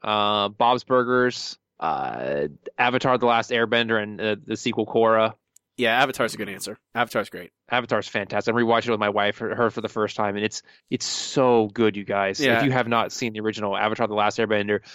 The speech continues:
Speaker 1: the T V show, not the movie,
Speaker 2: No, the movie's the
Speaker 1: please
Speaker 2: worst.
Speaker 1: go watch it.
Speaker 2: The T V show is tremendous. It's really, um, Adventure Time.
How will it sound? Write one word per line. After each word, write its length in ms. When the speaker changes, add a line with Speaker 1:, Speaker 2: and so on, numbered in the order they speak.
Speaker 1:
the 100
T 220
V 160
show, 380
not 300
the 80
movie, 440
Speaker 2:
No, 360
the 100
movie's 380
the 80
Speaker 1:
please 80
Speaker 2:
worst. 240
Speaker 1:
go 80
watch 260
it. 220
Speaker 2:
The 80
T 100
V 100
show 200
is 260
tremendous. 640
It's 200
really, 200
um, 400
Adventure 320
Time. 260